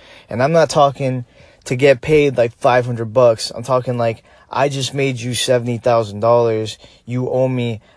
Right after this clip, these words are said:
a good chunk of that. Where's my money?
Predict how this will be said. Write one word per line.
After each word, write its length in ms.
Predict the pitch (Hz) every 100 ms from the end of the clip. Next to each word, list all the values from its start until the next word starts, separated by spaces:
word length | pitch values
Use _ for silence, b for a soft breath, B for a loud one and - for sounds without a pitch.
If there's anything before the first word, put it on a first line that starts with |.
| -
a 80 | 113
good 260 | 101 127
chunk 300 | 113 123 123
of 100 | 120
that. 280 | 113 110 104 b b b _ _
Where's 340 | - 120 120
my 120 | 113
money? 540 | 113 117 113 110 107